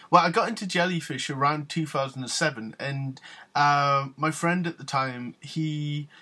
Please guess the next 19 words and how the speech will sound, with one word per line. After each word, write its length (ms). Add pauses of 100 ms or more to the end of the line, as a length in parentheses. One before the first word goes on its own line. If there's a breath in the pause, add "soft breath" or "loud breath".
(120)
he 140
bought 260
Roger's 340
first 320
album, 520
uh, 200
Land 220
of 80
Pure 180
Imagination, 680
and 120
he 60
bought 300
the 200
L 240
E 180
O 380
album, 540
uh, 220